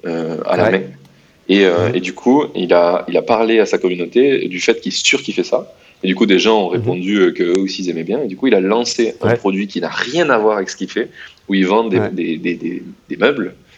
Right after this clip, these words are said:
Speaker 1: <laughs> Et,
Speaker 2: Mhm.
Speaker 1: et du coup, tout le monde en a parlé. Ça a fait un buzz
Speaker 2: Ouais.
Speaker 1: énorme parce qu'il fait des beaux produits, il fait des trucs qu'il aime. Euh, ça touche
Speaker 2: Ouais.
Speaker 1: des gens parce que, bah, même si à la base, t'es un produit tech, euh, j'ai, alors, je, bien sûr, je suis nul, je, je connais ni son nom, ni le produit qu'il fait,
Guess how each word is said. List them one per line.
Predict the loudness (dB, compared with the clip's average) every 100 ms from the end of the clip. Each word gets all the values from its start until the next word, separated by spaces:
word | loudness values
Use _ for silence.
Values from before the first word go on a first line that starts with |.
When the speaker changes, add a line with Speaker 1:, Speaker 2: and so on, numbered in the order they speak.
| _
Speaker 1:
<laughs> | -12 -12 -16 -18 -8
Et, | -2
Speaker 2:
Mhm. | -2 0
Speaker 1:
et | -2
du | -2
coup, | -6 -8
tout | -8 0 0
le | 2
monde | 2 2
en | 0
a |
parlé. | 2 2 0 -4 -10 -20 _
Ça | 0 0
a |
fait | 2
un | 0
buzz | 0 0 0
Speaker 2:
Ouais. |
Speaker 1:
énorme | 0 0 -2
parce | -4
qu'il | -4 -4 -2
fait | -2
des |
beaux | -2 -2
produits, | 0 -2 -2
il |
fait | -4
des | -6
trucs | -6
qu'il | -8 -2
aime. | 0 -2 -10 -20 _ -4
Euh, | -2 0
ça | -2 -2
touche | 0 2
Speaker 2:
Ouais. | 4
Speaker 1:
des |
gens | 4 2
parce | 0 -4
que, | -4
bah, | -4 -4 -2
même | -2 -2
si | -4 0 4
à |
la | 4 4
base, | 2 0 -2 -4
t'es | -4
un | -4
produit | -6 -8 -2
tech, | 2 2 0 -8
euh, | -16 -18 -20 -12
j'ai, | -10 -10 -12
alors, | -14
je, | -16 -20 _
bien | -6 -4
sûr, | -2 -2
je |
suis | -2 -2
nul, | -2 -2
je, | -4 -6
je | -4
connais | -2 -2
ni | -2 -4
son | -2 -2
nom, | -2 -4
ni | -2 -2
le |
produit | -4 -8 -14
qu'il | -10 -6
fait, | -2 -2